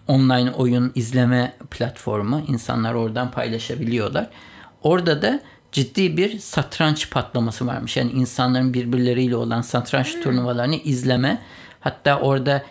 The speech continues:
Speaker 1: beğendiğin oyunculara destek falan da atabiliyormuşsun.
Speaker 2: Hmm.
Speaker 1: Patreon misali. Hmm, orada da satranç oyunlarında da ciddi bir, e, ivme,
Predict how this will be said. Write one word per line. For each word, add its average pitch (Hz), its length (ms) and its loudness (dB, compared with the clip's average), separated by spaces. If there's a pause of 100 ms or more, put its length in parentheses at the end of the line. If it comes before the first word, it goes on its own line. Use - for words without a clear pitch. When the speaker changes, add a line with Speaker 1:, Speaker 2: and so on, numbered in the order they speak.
(140)
Speaker 1:
beğendiğin 131 420 4
oyunculara 131 720 2
destek 127 400 0
falan 127 340 2
da 113 100 -4
atabiliyormuşsun. 117 760 -6
Speaker 2:
Hmm. 170 200 -4
Speaker 1:
Patreon 117 420 0
misali. 113 640 -2 (580)
Hmm, 120 360 -2
orada 139 360 0
da 196 160 0
satranç 151 600 0
oyunlarında 120 580 0
da 185 220 -2
ciddi 135 440 -2
bir, 185 260 -2 (540)
e, 117 380 -6 (460)
ivme, 139 540 2